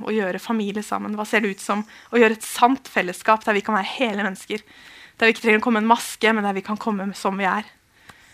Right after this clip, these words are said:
Og det er en reise som er veldig spennende. Jeg har lyst til å be, ehm, jeg har lyst til å be spesielt hvis du sitter her og har hørt meg, og så tenker du, «Åh, ehm, ja, det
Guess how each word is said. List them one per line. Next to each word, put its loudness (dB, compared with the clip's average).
Og 2
det 6
er 2
en -4
reise -8
som -4
er 2
veldig -6
spennende. -14
Jeg -12
har 4
lyst 2
til 8
å -2
be, 2
ehm, -6
jeg -12
har 2
lyst -10
til 2
å -4
be 6
spesielt 0
hvis -6
du 2
sitter 0
her 8
og 4
har 4
hørt -4
meg, 6
og 2
så -2
tenker -2
du, -2
«Åh, 0
ehm, -4
ja, 4
det 2